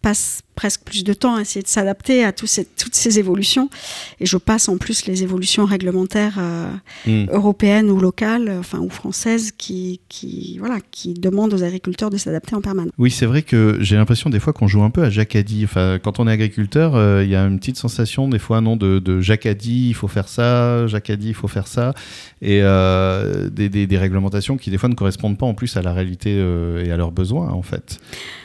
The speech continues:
Speaker 1: Oui, oui, c'est, c'est ça qui est compliqué, c'est qu'effectivement, parfois, ils se retrouvent à devoir, euh, appliquer des réglementations, euh, euh, qui n'ont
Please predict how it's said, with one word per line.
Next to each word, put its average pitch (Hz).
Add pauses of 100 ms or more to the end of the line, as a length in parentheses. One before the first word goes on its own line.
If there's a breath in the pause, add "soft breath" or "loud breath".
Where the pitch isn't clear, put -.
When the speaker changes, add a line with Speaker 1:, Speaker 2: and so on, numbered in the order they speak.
(240 loud breath)
Speaker 1:
Oui, 269
oui, 330
c'est, 226
c'est -
ça 311
qui 320
est 262
compliqué, 254
c'est 226
qu'effectivement, 226
parfois, 254
ils 240
se -
retrouvent 214
à 196
devoir, 208
euh, 185
appliquer -
des 208
réglementations, 196
euh, 196 (1160 loud breath)
euh, 202 (340)
qui -
n'ont 214